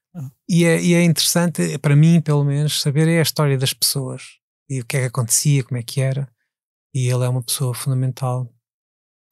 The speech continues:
Speaker 2: nesse sentido.
Speaker 1: Completamente. É, é verdade, estava a pensar, de facto, os senhores, os cronistas da corte, et cetera, eram pagos para reportar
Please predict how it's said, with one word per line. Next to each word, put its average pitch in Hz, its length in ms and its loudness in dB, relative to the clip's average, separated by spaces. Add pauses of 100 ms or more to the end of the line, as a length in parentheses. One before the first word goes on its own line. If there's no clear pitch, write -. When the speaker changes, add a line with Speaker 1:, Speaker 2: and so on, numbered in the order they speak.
(280)
Speaker 2:
nesse 143 260 2
sentido. 147 480 -2 (640)
Speaker 1:
Completamente. 147 800 4
É, 147 340 2
é 143 40 6
verdade, 143 320 2
estava 135 220 2
a 127 40 0
pensar, 139 400 2
de 123 340 -6
facto, 135 520 0
os 131 140 -2
senhores, 139 440 4 (400)
os 151 120 0
cronistas 135 800 4
da 120 120 2
corte, 127 480 2 (420)
et 117 120 -6
cetera, 151 640 2
eram 127 300 2
pagos 139 480 -2
para 143 260 2
reportar 143 720 0